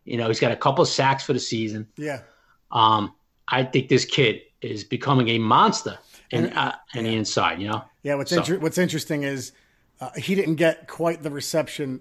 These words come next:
Speaker 2: that Daniel Jones got when he was drafted, but everybody raised an eyebrow. Like,
Speaker 1: Mm-hmm.
Speaker 2: Dexter Lawrence at seventeen, really? And, uh, you know, it, it's early in his career, obviously, but man, Gettleman, uh, Gettleman might have found something there because this kid's a monster.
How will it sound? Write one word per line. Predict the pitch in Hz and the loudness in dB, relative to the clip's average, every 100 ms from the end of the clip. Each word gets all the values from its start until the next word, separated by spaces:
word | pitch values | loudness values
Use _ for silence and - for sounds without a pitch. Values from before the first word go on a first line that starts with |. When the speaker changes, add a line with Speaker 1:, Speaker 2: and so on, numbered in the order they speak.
| - | -8
Speaker 2:
that | 139 127 127 | -8 -8 -4
Daniel | 151 139 131 | -4 -4 0
Jones | 180 190 131 | 2 2 2
got | 151 135 | 2 0
when | 139 | -4
he | 135 | -6
was | 127 | -6
drafted, | 139 127 120 131 | -6 -6 -6 -8
but | 123 135 - | -4 -4 0
everybody | 165 160 151 147 | 0 2 2 0
raised | 139 143 135 | 0 -2 -4
an | 139 | -6
eyebrow. | 131 131 113 90 | -6 -6 -10 -12
Like, | 101 104 - _ _ _ - | -12 -14 -16 _ _ _ -12
Speaker 1:
Mm-hmm. | - 95 120 | -6 -2 -2
Speaker 2:
Dexter | 175 - 98 | -2 -6 -14
Lawrence | 98 156 131 98 - - 117 | -8 -6 -8 -12 -18 -20 -18
at | - | -10
seventeen, | 180 165 147 - 175 214 165 | -6 -4 -6 -4 -2 -2 -2
really? | 170 208 220 185 - _ _ _ - | 0 0 -2 -4 -10 _ _ _ -8
And, | 139 131 127 | -6 -4 -4
uh, | 127 123 117 104 _ - | -4 -4 -6 -10 _ -4
you | |
know, | 160 143 - 170 175 | -2 -2 -8 -16 -8
it, | 160 156 | -8 -4
it's | 165 175 | -4 0
early | 170 165 | 2 2
in | |
his | 156 - | 0 -2
career, | 175 175 | -2 0
obviously, | 156 143 139 143 | 0 -2 -4 -6
but | 131 135 | -6 -6
man, | 139 139 127 123 | -4 -4 -6 -4
Gettleman, | 143 147 143 135 | -4 -4 -6 -6
uh, | 131 131 123 120 _ _ _ _ - | -6 -6 -8 -10 _ _ _ _ -6
Gettleman | 156 160 | -2 0
might | 151 | -2
have | 143 | -2
found | 156 147 147 | -4 -4 -4
something | 139 131 | -8 -8
there | 127 123 | -8 -8
because | 123 127 | -8 -8
this | 135 135 | -8 -6
kid's | 156 131 | -8 -6
a | |
monster. | 127 131 135 - 147 131 | -6 -4 -6 -6 -8 -8